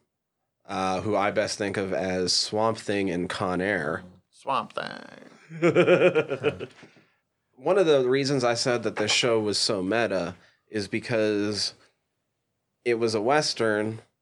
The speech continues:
Speaker 1: that was kinda trying to do what they were doing with Westerns at the end of the old Hollywood era,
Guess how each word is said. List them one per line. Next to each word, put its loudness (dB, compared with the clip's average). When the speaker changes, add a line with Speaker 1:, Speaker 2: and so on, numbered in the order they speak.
Speaker 1:
that 0
was -6
kinda 0
trying 0
to 0
do 2
what -4
they 2
were 2
doing 2
with 2
Westerns 0
at -4
the -18
end 0
of -2
the -4
old 0
Hollywood 0
era, -6